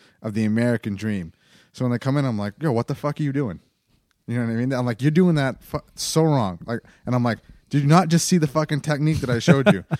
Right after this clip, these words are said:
Speaker 1: know what I mean? 'Cause I think it's, it takes the stress off them of having to be perfect, and I just call them out on their bullshit. You know what I mean?
Speaker 2: Right.
Speaker 1: And, and it's, it's, it's something that no one else does in their daily life. Like, I've, like, this one particular guy says to me, he's like, "You're the only person that talks to me like that. I love it."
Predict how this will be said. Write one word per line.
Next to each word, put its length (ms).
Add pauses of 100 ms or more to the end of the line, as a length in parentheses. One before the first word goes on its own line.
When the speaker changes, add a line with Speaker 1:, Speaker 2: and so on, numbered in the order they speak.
(240)
Speaker 1:
know 60
what 40
I 40
mean? 100
'Cause 160
I 60
think 240
it's, 200
it 160
takes 520 (440)
the 120
stress 400
off 240
them 220
of 100
having 320
to 80
be 200
perfect, 520 (100)
and 80
I 60
just 120
call 200
them 120
out 120
on 80
their 100
bullshit. 460 (420)
You 80
know 100
what 60
I 60
mean? 140
Speaker 2:
Right. 100
Speaker 1:
And, 120
and 100
it's, 180
it's, 320
it's 140
something 340
that 100
no 280
one 160
else 180
does 260
in 100
their 120
daily 320
life. 240 (280)
Like, 120
I've, 160
like, 200
this 200
one 240
particular 400
guy 220
says 220
to 80
me, 80
he's 120
like, 120 (280)
"You're 120
the 80
only 220
person 300
that 100
talks 240
to 60
me 100
like 160
that. 220 (260)
I 60
love 260
it." 140